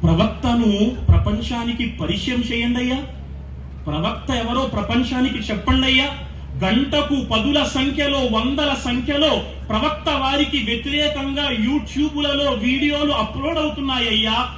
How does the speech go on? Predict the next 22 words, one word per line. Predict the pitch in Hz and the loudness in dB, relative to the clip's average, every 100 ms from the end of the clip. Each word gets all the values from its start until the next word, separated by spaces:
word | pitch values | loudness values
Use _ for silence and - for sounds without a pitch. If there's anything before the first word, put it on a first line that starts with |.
| - - | -8 -4
ఎప్పుడైనా | 226 - 320 311 294 294 294 | -4 0 0 2 2 2 2
నీ | 262 254 | 2 2
హృదయానికి | 202 220 269 294 302 311 254 | 2 -2 -2 0 0 0 -2
కలిగిందా, | - 240 277 311 311 320 311 - - - - | -2 -2 2 2 2 2 2 0 -6 -12 -6
అరే, | 240 294 330 | -2 0 2
నా | 269 277 | 0 0
ప్రవక్త | 320 - 277 320 320 - 311 | -2 -2 -4 -4 -4 -4 -2
కోసం | 311 302 302 311 294 | 0 0 0 0 0
ఇంత | 285 294 302 311 | 0 0 0 -2
నీచంగా | 262 254 311 339 - 330 320 | -2 0 0 0 -2 -2 -2
మాట్లాడేవారు, | 311 294 285 277 285 285 285 277 285 214 - - - | -2 -4 -6 -6 -6 -4 -4 -2 -2 -4 -10 -12 -6
అల్లా | 160 202 302 | -4 -2 -2
వారి | 349 349 359 349 | -2 -2 -2 -2
పని | 339 349 | -2 0
చూసుకుంటాడు | 330 349 349 370 339 359 359 | 2 0 -2 -4 -4 -2 0
ఇన్షాల్లా, | 349 339 359 359 359 349 330 - - - | 0 -2 -4 -4 0 0 0 -2 -8 -10
కానీ | 170 214 214 | -6 -4 -2
మన | 170 208 | -4 -4
వంతు | 240 262 262 | -4 -4 -6
ప్రయత్నము | - 240 254 262 254 | -6 -6 -4 -4 -4
చెయ్యాలి | - 226 220 247 247 | -2 -4 -4 -4 -6
కదా? | 240 240 269 | -4 -4 -4